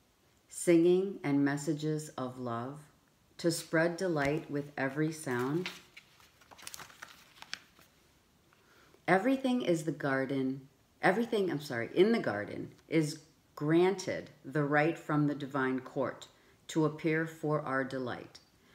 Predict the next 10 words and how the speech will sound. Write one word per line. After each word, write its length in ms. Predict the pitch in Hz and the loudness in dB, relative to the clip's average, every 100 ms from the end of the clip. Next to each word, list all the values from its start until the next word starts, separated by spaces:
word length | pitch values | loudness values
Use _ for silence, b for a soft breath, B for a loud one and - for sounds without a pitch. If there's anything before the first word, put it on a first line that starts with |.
| b b 151 | b b 2
Everything 520 | 165 214 226 220 214 | 2 2 0 -2 -2
is 180 | 208 - | -4 -2
here 320 | 156 139 143 | 0 0 -2
to 160 | - | -2
make 300 | 156 151 147 | 0 0 0
the 180 | 147 127 | -4 -2
earth 260 | 147 165 - | 0 -2 -4
green 400 | 143 135 135 135 | -4 -2 -2 -4
and 220 | 139 135 | -4 -2
alive 480 | 139 131 117 113 | -2 -4 -4 -4